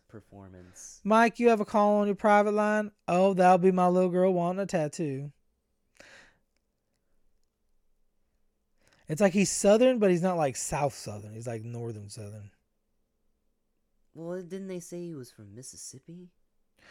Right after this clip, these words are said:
Speaker 2: Yeah, yeah, yeah.
Speaker 1: So that's more Northern Southern?
Speaker 2: It, it, it is, but it just doesn't feel like the deep, it's not the deep South.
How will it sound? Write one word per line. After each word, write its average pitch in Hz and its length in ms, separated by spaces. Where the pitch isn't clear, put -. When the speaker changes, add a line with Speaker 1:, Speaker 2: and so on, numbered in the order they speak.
Speaker 2:
Yeah, 170 460
yeah, 180 260
yeah. 147 440
Speaker 1:
So - 140
that's - 140
more 110 200
Northern 135 600
Southern? 196 480
Speaker 2:
It, 233 540
it, - 380
it - 20
is, 269 420
but 233 100
it 220 40
just 226 180
doesn't 226 240
feel 208 240
like 147 260
the 139 100
deep, 127 300
it's 165 160
not 220 180
the 160 60
deep 131 320
South. - 640